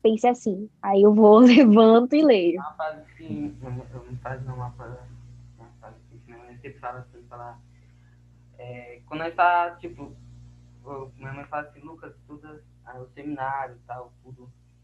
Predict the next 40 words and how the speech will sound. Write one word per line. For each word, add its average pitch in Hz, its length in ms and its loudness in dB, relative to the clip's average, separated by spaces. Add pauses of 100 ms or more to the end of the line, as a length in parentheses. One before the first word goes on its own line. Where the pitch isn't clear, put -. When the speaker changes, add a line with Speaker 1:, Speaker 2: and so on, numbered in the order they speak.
(120)
Speaker 2:
E 123 60 -20
ela 123 220 -16
fala, 123 580 -12 (540)
aí 156 100 -4
eu 165 120 -8
falo, 185 220 -4
"Não, 208 200 -8
mãe, 180 120 -10
não 190 140 -16
quero, 185 800 -14
não, 180 220 -16
agora 175 280 -12
depois 185 280 -14
eu 185 60 -16
estudo." 151 260 -20 (140)
Aí 143 380 -20
eu 147 140 -20
tô 151 120 -20
lá 143 120 -10
jogando 165 460 -18
e 175 80 -20
tal, 165 280 -12
ela 147 280 -16
fala, 143 340 -16 (420)
é, 123 400 -18 (960)
"Deus 151 360 -16
sempre, 170 400 -18
Deus 147 340 -18
tá 151 180 -10
do - 120 -20
seu 139 100 -20
lado, 143 360 -10 (320)
é, 123 340 -16 (140)
jogando 131 400 -18 (100)
com 123 100 -20
você 123 140 -20
esse 123 180 -20
jogo 123 240 -20
de 123 120 -20
tiro, 160 520 -20